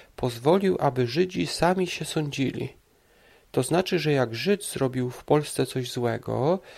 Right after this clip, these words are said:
to nie sądził go polski sędzia, ale żydowski. Tak więc Polaków sądzili polscy sędziowie, a Żydów żydowscy. Tak więc jak dwóch Żydów się pokłóciło,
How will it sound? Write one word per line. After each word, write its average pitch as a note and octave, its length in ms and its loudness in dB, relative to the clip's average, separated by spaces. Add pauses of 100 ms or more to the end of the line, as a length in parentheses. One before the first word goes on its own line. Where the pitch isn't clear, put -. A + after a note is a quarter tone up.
(120)
to C#3 120 0
nie D3 140 0
sądził G#3+ 460 0
go B2 140 4
polski A#2+ 520 0
sędzia, A#2 680 -2 (300)
ale A#2+ 240 -2
żydowski. F#3 720 -2 (840)
Tak F3+ 160 0
więc E3+ 240 2
Polaków D#3+ 600 2
sądzili C3+ 480 -2
polscy A#2 520 2
sędziowie, A#2 880 -2 (300)
a F#3+ 140 0
Żydów D#3+ 480 0
żydowscy. F#3+ 640 0 (880)
Tak D#3+ 160 0
więc D#3 280 0
jak B2+ 180 0
dwóch F3+ 280 2
Żydów F3 360 2
się C#3+ 100 0
pokłóciło, C#3+ 960 -2